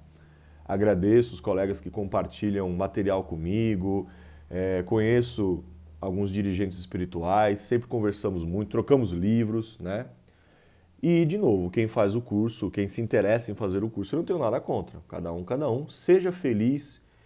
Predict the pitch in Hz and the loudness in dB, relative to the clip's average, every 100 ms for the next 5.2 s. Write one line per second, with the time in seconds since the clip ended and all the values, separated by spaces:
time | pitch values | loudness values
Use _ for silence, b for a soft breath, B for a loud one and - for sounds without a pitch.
0 | b b b 101 104 - 123 123 120 113 | b b b -2 -2 0 0 0 -2 -6
1 | 101 135 131 123 95 80 87 98 92 80 | -6 -6 -4 -4 -6 -6 -4 -2 -4 -8
2 | - - - 87 82 - 98 104 101 - | -14 -20 -16 -14 -12 -6 0 0 -2 -6
3 | 82 - 110 104 90 82 92 107 107 - | -14 -4 -2 0 -2 -2 -2 -2 -4 -8
4 | 78 85 101 117 - b b b 156 156 | -12 -6 -6 -6 -12 b b b -6 -6
5 | - 78 | -8 -10